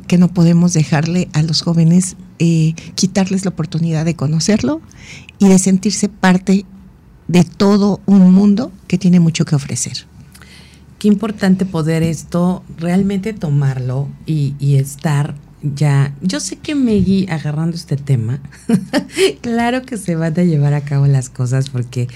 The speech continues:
Speaker 2: justo hablábamos hace un momentito, ¿no? Lo importante de movernos, ¿no? Lo importante de accionar.
Speaker 1: Sí.
Speaker 2: Y, y, y justo tenemos, y, y lo hice como preámbulo sin pensar que,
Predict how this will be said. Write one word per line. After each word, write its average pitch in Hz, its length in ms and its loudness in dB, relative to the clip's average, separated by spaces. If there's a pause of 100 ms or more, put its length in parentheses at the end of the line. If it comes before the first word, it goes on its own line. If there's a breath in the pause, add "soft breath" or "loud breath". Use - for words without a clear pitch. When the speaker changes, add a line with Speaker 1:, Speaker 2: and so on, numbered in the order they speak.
(240 loud breath)
Speaker 2:
justo 190 260 0
hablábamos 170 580 -2 (100)
hace 160 240 -4
un 156 80 0
momentito, 135 560 0
¿no? 139 140 2
Lo 143 80 2
importante 139 680 -2
de 139 120 2
movernos, 127 840 -2
¿no? 127 180 -6
Lo 131 60 -2
importante 135 580 -8
de 139 80 0
accionar. 127 420 -4
Speaker 1:
Sí. 123 280 -2 (600 loud breath)
Speaker 2:
Y, 175 400 0
y, 180 280 0
y 180 80 -2
justo 185 560 -8 (140)
tenemos, 170 560 -2 (200 loud breath)
y, 180 240 2
y 185 80 4
lo 180 180 4
hice 202 240 -2
como 160 320 2
preámbulo 160 640 2
sin 151 380 0
pensar 143 720 -2
que, 147 260 -4